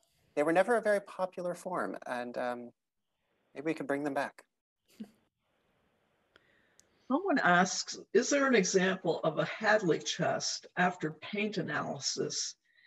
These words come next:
Speaker 2: in a reproduction with guest original coloration.
Speaker 1: The Shelburne Museum,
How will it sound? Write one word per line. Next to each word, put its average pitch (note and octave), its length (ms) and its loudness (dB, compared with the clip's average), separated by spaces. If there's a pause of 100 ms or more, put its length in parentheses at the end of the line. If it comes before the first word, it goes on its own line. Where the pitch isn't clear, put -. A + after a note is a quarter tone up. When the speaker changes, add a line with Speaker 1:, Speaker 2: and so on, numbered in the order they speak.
(300)
Speaker 2:
in F#3 100 6
a F3 80 6
reproduction E3+ 1040 2
with D3+ 320 -2
guest - 720 2 (500)
original E3 540 0
coloration. - 920 -6 (2500)
Speaker 1:
The C#3+ 60 2
Shelburne E3+ 640 8
Museum, A2+ 640 0